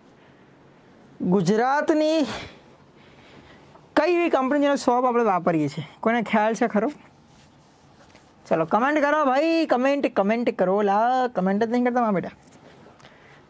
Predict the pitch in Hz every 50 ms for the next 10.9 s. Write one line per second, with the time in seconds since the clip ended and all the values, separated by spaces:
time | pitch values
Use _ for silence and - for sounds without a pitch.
0 | - - 190 165 196 190 175 214 254 247 254 277 262 - 254 262 254 - 247 247
1 | 247 247 240 - 208 202 202 240 247 240 233 220 190 180 208 214 196 185 - 180
2 | 185 - - - - - 208 196 180 - - - - - - - - - - -
3 | - - - - - - - - - - - - - - - - - - - -
4 | - - - - - - - - - - - - - 208 208 220 214 208 - 226
5 | 233 277 302 277 208 - - - - - - - - - - - - - - -
6 | - - - - - - - - - - - - - - - - - - - -
7 | - - - - - - - - - - - - - - - - - - - -
8 | - - - - - - - - - - - - - - - - - - - -
9 | - - - - - - - - - 160 175 190 170 - - 277 277 277 233 -
10 | 247 220 220 226 190 202 214 214 214 196 190 196 190 202 202 202 208 208